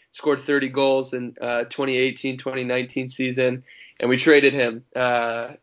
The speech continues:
at the trade deadline to Edmonton for, for two second round picks. So at this point, I think Larkin and Mantha are the <laughs> only two guys who have much of a, a threat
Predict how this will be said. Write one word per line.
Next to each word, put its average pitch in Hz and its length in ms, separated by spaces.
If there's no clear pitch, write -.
at 120 340
the 120 80
trade 139 300
deadline 127 460
to 127 160
Edmonton 131 560
for, 120 220
for - 160
two 135 240
second 131 360
round 123 280
picks. 131 380
So 123 520
at 131 120
this 175 180
point, 147 460
I 139 80
think 139 260
Larkin 151 420
and 131 140
Mantha 147 260
are 135 120
the 143 120
<laughs> 143 80
only 165 200
two 160 220
guys 139 340
who 139 100
have 135 260
much 135 300
of 127 160
a, 123 240
a 135 80
threat 139 480